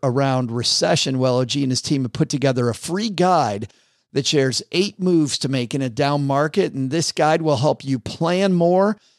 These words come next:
and panic less no matter what the market does. So head over to stackybenjamins dot com slash guide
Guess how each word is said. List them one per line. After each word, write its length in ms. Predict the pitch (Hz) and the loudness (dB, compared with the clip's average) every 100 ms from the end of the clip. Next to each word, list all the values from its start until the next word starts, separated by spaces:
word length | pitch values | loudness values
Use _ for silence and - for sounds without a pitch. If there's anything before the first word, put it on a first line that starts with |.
| _ _ | _ _
and 200 | - 117 | -10 -6
panic 500 | - - 185 165 - | -4 0 2 2 0
less 420 | 160 147 127 - | 0 2 0 -4
no 120 | 151 | -4
matter 260 | 143 139 131 | -4 -4 -4
what 320 | 135 165 247 | -2 0 0
the 80 | - | -2
market 400 | 147 120 120 - | -2 -2 -4 -8
does. 300 | 117 101 - | -8 -10 -6
So 200 | - 127 | -4 -2
head 180 | 156 156 | 0 0
over 200 | 143 131 | 0 -2
to 60 | |
stackybenjamins 720 | 120 - 151 147 143 123 131 123 | -4 -2 -4 -2 -4 -4 -6 -4
dot 220 | 123 - | -4 -2
com 320 | 143 160 220 - - - _ | 0 2 0 -4 -14 -20 _
slash 540 | - - 110 117 - | -6 -2 -2 -2 -4
guide 560 | 226 123 147 160 277 | -2 0 2 2 0